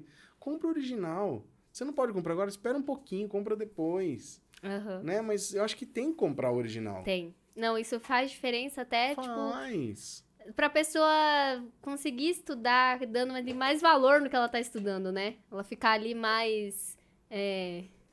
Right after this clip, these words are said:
Speaker 2: interessada até. Ela
Speaker 1: Sim.
Speaker 2: pegar um livro novo é diferente
Speaker 1: Sim.
Speaker 2: dela pegar um monte de folha
Speaker 1: Sim,
Speaker 2: solta,
Speaker 1: é.
Speaker 2: perder.
Speaker 1: E,
Speaker 2: Nossa.
Speaker 1: e eu falo pro pessoal, falo assim, "Olha, não, eh, tem alguns livros, né?"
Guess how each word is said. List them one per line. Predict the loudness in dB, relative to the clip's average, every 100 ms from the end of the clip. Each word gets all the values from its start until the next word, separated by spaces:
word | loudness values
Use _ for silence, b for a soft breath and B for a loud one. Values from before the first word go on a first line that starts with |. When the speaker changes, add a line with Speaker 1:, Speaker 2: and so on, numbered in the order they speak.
| -10
Speaker 2:
interessada | -2 6 8 8 8 10 10 8
até. | 6
Ela | 8 8
Speaker 1:
Sim. | 6
Speaker 2:
pegar | 8 10
um | 10
livro | 8 4 4
novo | 8 8 10
é |
diferente | 6 4 2 2
Speaker 1:
Sim. | 4
Speaker 2:
dela | 4 4 0 -8
pegar | -4 -2
um | -2
monte | -2 -4
de |
folha | -6 2 4 6
Speaker 1:
Sim, | 6 6
Speaker 2:
solta, | 6 6
Speaker 1:
é. | 6 6
Speaker 2:
perder. | 4 0 -4
Speaker 1:
E, |
Speaker 2:
Nossa. | 0 0 6
Speaker 1:
e | 10
eu | 10
falo | 8 6 6
pro | 6
pessoal, | 0 4 4
falo | 6 2
assim, | 2
"Olha, | 4 4 4
não, | 4 0 -4 -14 _ _
eh, | -2 -2
tem | 0 2 4
alguns | 4 2 0 0
livros, | -2 -2 0 -2 -4 -6
né?" | -4 -2